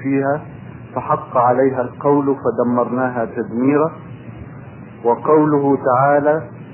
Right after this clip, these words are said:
ردا على إبراهيم خليل الله حين طلب العهد لذريته قال: "ومن ذريتي"، قال: "لا ينال عهد الظالمين". وهذه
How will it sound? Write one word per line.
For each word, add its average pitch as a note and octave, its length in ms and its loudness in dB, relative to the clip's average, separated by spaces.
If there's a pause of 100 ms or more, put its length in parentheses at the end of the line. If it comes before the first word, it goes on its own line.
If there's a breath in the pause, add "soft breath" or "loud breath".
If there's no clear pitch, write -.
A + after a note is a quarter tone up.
ردا C#3 520 2
على C3 380 2
إبراهيم B2+ 720 0 (480)
خليل B2+ 420 2
الله C3 380 2 (520)
حين C#3 320 2 (100)
طلب D3+ 420 4 (120)
العهد C3 420 0
لذريته B2+ 960 0 (520)
قال: C#3+ 320 6
"ومن D3 420 4
ذريتي"، C#3 800 0 (340)
قال: C3+ 200 4
"لا C3 280 4
ينال C3+ 460 4
عهد C3 320 0
الظالمين". A#2+ 720 0 (720)
وهذه A#2+ 560 0